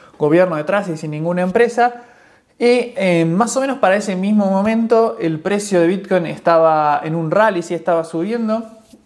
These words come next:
Y decidí meterme, decidí meterme en el mercado y comprar Bitcoin. Estaba viviendo en Argentina en ese,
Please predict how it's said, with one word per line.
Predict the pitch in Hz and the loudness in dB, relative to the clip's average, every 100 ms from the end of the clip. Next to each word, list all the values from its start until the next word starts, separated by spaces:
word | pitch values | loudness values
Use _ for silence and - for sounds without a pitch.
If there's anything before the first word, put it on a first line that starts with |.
| - | -8
Y | 214 254 | -2 2
decidí | 208 180 175 214 | 2 2 2 2
meterme, | 202 160 202 160 147 | 2 2 2 0 -6
decidí | 147 175 190 | -8 -6 -4
meterme | 175 180 | 0 0
en | 175 | 0
el | 160 | -2
mercado | 160 175 240 226 | -2 2 2 0
y | |
comprar | 170 160 151 185 190 185 - - | -4 -8 -2 0 0 -2 -8 -14
Bitcoin. | 165 214 214 175 | -8 -6 -4 -4
Estaba | 151 196 | 2 2
viviendo | 180 185 175 | 4 2 -2
en | |
Argentina | 156 160 147 170 185 | -4 -6 -8 -6 -6
en | 165 | -6
ese, | 165 170 160 | -6 -2 -2